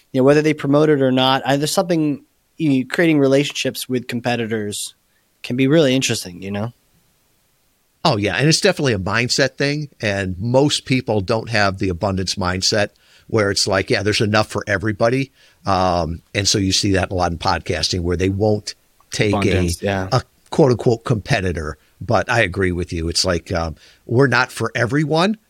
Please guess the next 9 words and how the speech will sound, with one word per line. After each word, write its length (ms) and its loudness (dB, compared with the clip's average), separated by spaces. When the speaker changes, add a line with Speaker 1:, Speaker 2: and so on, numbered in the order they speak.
Speaker 2:
And, 460 -2
uh, 400 0
I'm 180 0
friends 320 -2
with 140 -2
all 220 4
of 80 -2
our 100 2
competitors 800 -2